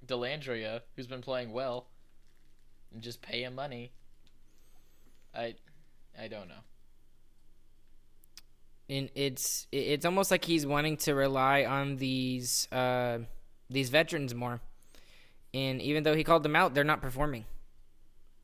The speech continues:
Speaker 2: So
Speaker 1: Well, they have the shots on goal. They just didn't bury him tonight, which is obviously what they're paid to do. But, like, the, the depth guys suck too. Like, Dowling and Kara were awful.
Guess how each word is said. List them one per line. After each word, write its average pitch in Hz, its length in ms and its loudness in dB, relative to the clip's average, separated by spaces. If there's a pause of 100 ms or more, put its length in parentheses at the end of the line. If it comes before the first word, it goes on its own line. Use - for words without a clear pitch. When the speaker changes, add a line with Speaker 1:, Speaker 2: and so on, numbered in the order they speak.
(460)
Speaker 2:
So 131 220 0
Speaker 1:
Well, 131 100 4
they 214 120 4
have 226 220 0
the 208 80 -6
shots 196 260 -2
on 170 140 -4
goal. 160 220 2
They 147 120 -2
just 160 120 -6
didn't 147 260 -6
bury 135 240 -2
him 131 100 -8
tonight, 123 480 -6
which - 140 -14
is 92 100 -12
obviously 123 360 -6
what 123 120 -6
they're 120 100 -6
paid 120 240 -4
to 110 60 -8
do. 117 320 -8 (540)
But, 160 120 -2
like, 151 380 -2 (480)
the, 143 400 -2 (360)
the 131 100 -2
depth 135 340 -2
guys 131 420 0
suck - 440 -6
too. - 260 -10 (360)
Like, 117 180 -6
Dowling 165 320 0
and 117 140 -8
Kara 143 300 -2
were 104 180 -8
awful. 143 420 -2